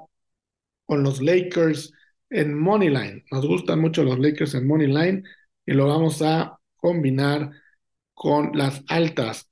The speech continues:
de doscientos veintinueve puntos para, para, para este juego último de la, de la noche. Con esto, amigos, hemos analizado diez partidos de la N B A, que son los diez que se juegan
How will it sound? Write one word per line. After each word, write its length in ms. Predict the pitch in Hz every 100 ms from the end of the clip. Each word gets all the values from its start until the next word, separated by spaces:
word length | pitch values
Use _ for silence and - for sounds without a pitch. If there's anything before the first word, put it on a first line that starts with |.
| -
de 120 | 131
doscientos 760 | 123 123 156 156 147 147 143 - _ _ -
veintinueve 720 | 147 139 135 131 139 151 143
puntos 680 | 143 170 165 143 123 123 - -
para, 460 | 113 110 113 - -
para, 680 | 107 104 107 107 104 104 -
para 160 | 113 127
este 220 | 127 120
juego 380 | 123 123 127 -
último 420 | 139 139 127 107
de 120 | 101
la, 300 | 98 95 87 _ -
de 100 | 107
la 100 | 101
noche. 460 | 113 107 - 80 - - - - _
Con 220 | - 180
esto, 240 | 233 -
amigos, 560 | 254 123 180 - - - -
hemos 340 | 131 196 190
analizado 840 | 156 135 135 - 165 180 185 180 - _ _ _ _ -
diez 420 | 156 180 214 202
partidos 500 | - 143 143 160 165
de 80 | 131
la 80 | 135
N 180 | 143
B 160 | 131 123
A, 220 | 143 - -
que 140 | - 113
son 180 | 151
los 220 | 151 139 131
diez 260 | 147 156
que 100 | 151
se 120 | 135
juegan 520 | - 143 143 139 131